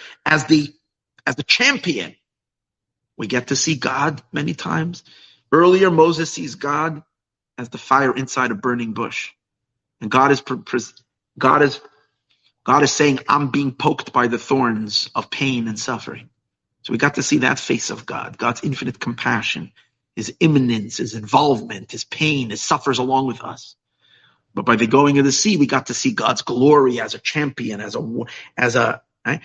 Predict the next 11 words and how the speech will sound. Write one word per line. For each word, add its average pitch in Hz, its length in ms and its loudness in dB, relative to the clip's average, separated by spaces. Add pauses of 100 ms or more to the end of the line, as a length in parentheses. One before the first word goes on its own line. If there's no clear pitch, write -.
(200)
And 127 100 2
the 135 60 8
verse 170 320 4
emphasizes 147 720 -2
go'oi 196 680 2
ga'a, 180 360 4
two 180 120 -6
times 139 260 -8
great. 131 360 -8 (380)
That's - 200 -12
the, - 140 -12